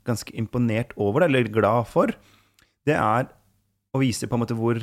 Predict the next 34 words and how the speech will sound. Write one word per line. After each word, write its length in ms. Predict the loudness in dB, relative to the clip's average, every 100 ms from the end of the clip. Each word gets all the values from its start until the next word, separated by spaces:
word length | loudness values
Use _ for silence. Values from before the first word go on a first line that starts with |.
| -6
kult 520 | -4 -4 -6 _ -10
Norge 280 | -6 -4 -4
egentlig 340 | -4 -4 -4 -2
er 140 | -2
når 140 | -2 -6
det 40 |
funker. 380 | -8 -4 -4 -4 -8 -14
Det 100 | -10
er, 220 | -6 -6 -2
hvem 300 | 0 0 -2
er 360 | -2 -2 -2
det 60 | -2
nå 160 | -2 -2 -4 -6 _ _ -14
som 340 | -4 0 0 0 -4 _ _ _ _ _ _ _ _ -12
sitter 400 | -8 -2 -2 0
og 140 | 0
på 80 | 0
en 60 | 0
måte 140 | 0
litt 100 | -2
sånn, 140 | -4
er 180 | -2 -2
litt 160 | -4 -4
helten 380 | -4 -4 -6 -4
i 40 |
alt 160 | -4 -6
dette 160 | -6 -2
her? 240 | -2 -2 -12 _ _ _ _ -6
I 40 |
hvert 100 | -4
fall 80 | 0
i 60 | -2
mitt 100 | -2
hode. 280 | -2 0